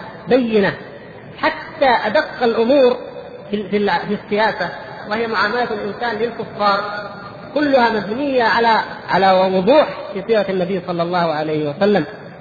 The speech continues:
وعلى معاهدات واضحة، وعلى معاهدات أو اتفاقيات أو عقود ذمة واضحة جلية ما لها وما عليها، حتى مع اليهود، حتى مع المشركين، كل ذلك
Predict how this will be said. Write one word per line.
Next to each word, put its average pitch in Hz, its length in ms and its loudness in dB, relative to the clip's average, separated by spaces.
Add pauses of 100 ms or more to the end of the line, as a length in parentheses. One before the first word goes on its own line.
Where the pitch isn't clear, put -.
(280)
وعلى 233 600 2
معاهدات 214 520 0 (160)
واضحة، 220 460 0 (480)
وعلى 240 380 2 (560)
معاهدات 226 640 0 (340)
أو 247 60 4
اتفاقيات 202 800 -2 (240)
أو 262 60 6
عقود 214 580 0
ذمة 285 240 -2 (400)
واضحة 214 580 0
جلية 233 520 -2
ما 196 180 -2
لها 214 380 0
وما 180 140 -4 (100)
عليها، 165 320 -4 (400)
حتى 220 400 -2
مع 185 160 0
اليهود، 175 400 0 (300)
حتى 226 400 0
مع 214 300 2 (300)
المشركين، 190 640 -2 (320)
كل 277 320 4
ذلك 262 500 2